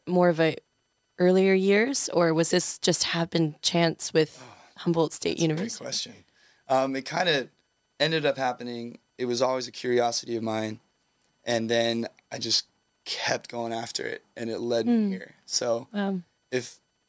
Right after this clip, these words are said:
Speaker 2: I wouldn't be here if those things didn't happen.
Speaker 1: Yeah.
Speaker 2: So sometimes I, I question, but at the same time, I'm stoked to be here where I am.
Speaker 1: Yeah.
Speaker 2: So, yeah, I, I wasn't able to dive when I was on the soccer team at Humboldt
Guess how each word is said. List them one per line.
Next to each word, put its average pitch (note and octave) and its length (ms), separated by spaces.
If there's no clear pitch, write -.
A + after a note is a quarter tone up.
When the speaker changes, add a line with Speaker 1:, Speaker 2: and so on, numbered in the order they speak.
Speaker 2:
I C3 100
wouldn't C3+ 320
be A#2+ 140
here A#2+ 420
if A#2 140
those A#2+ 240
things A#2+ 240
didn't - 160
happen. C3+ 600
Speaker 1:
Yeah. F#3+ 320
Speaker 2:
So F3 120
sometimes B2 680
I, A#2+ 320
I C3 60
question, B2+ 520
but A#2+ 80
at A2 80
the - 40
same A#2+ 240
time, A#2 380
I'm G#2 160
stoked - 760
to B2 80
be A2+ 200
here A2 220
where G#2+ 120
I A2+ 100
am. B2 260
Speaker 1:
Yeah. F#3+ 360
Speaker 2:
So, A#2+ 480
yeah, B2 260
I, B2 260
I B2+ 120
wasn't C3+ 300
able C3 140
to C3 80
dive A#2+ 520
when A#2+ 120
I A#2 40
was A#2 100
on B2 60
the A#2+ 80
soccer A#2 280
team A#2+ 200
at - 80
Humboldt - 320